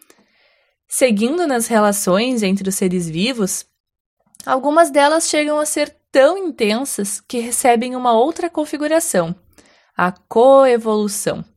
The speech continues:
Isso acontece quando a relação é super restrita quanto às espécies e características envolvidas. Isso pode ocorrer pelo ponto de vista das relações parasito-hospedeiro,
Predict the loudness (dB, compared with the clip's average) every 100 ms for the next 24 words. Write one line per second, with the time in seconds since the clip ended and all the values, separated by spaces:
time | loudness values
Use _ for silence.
0 | _ _ _ _ _ 0 2 2 0 -2
1 | -2 2 2 0 -4 -8 -4 -2 0 0
2 | 0 0 0 -2 -2 -4 -6 -2 -2 0
3 | -2 -2 -4 -4 -4 -4 -4 -8 -12 _
4 | _ _ _ 0 0 -2 -6 -6 0 2
5 | 2 0 -4 -4 -6 -2 0 0 -2 -2
6 | -2 -4 -6 -6 -4 -2 -2 -2 -4 -10
7 | -16 _ _ _ _ _ -2 0 0 -4
8 | -6 -6 0 2 2 0 0 0 0 0
9 | -4 -4 -2 -2 0 -2 -4 -4 -4 -4
10 | -2 -2 -4 -4 -2 -4 -4 -4 -4 -2
11 | 0 0 0 -4 -6 -8 -2 -2 0 -4
12 | -2 -2 -4